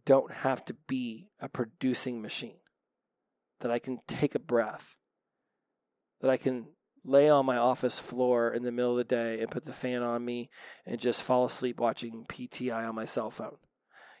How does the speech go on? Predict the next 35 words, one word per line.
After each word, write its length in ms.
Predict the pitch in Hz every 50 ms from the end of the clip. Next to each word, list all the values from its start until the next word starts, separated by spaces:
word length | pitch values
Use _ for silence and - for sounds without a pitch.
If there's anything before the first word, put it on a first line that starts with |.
| _
Yes, 240 | - 120 123 120 - -
I 100 | - 120
know. 240 | 127 131 117 110 113
I 120 | - 123 123
still 240 | - - - 139
am 100 | 135 139
not 160 | 143 139 135 127
gonna 140 | 143 143
go 160 | 131 143 139 135
lay 160 | 139 139 143
down 200 | 143 139 139 139
in 60 | 131
my 140 | 135 135 131
bed. 340 | 127 131 117 101 101 - -
I've 120 | - 120 113
done 160 | 127 120 127
it 100 | 135 127
once 560 | 139 147 147 139 135 120 120 - - - - - - - - -
<laughs> 200 | - - _ -
a 80 | 165 -
few 340 | - - - - 143 143
weeks 260 | 135 139 135 131 - -
ago, 300 | 120 117 123 117 117 117
and 80 | 123
I 40 | 123
was 100 | 123 123
like, 180 | 131 127 120 -
"Well, 320 | - 156 135 135 135 - - - - - - - -
first 220 | - 147 151 139
time 220 | - 160 151 147 147
in 80 | 147
a 40 | 151
year," 440 | 147 147 151 143 131 123 120 - 190 180
I 20 | -
suppose, 460 | - - 151 139 135 131 131 - -